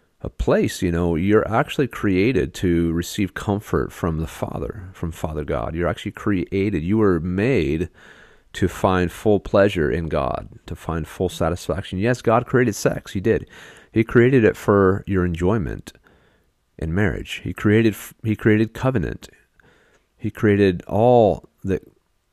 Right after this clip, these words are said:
comes along with sex and sexuality,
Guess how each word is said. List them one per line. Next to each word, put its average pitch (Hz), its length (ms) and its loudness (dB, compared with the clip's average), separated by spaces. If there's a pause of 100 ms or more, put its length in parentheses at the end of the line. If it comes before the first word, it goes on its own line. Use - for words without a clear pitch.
(500)
comes 117 240 0
along 113 340 2
with 69 140 0
sex - 400 -6
and 90 80 -6
sexuality, 73 840 -6